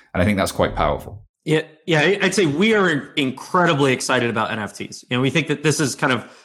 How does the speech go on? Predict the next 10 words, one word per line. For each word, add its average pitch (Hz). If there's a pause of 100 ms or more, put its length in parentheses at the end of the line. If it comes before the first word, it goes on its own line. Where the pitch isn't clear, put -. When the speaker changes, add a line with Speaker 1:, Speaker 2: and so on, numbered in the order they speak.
(160)
Speaker 2:
both 160
a 147
new 139
form 147
factor 139
for 127
digital 123
media, 220 (380)
and 208
it's, 214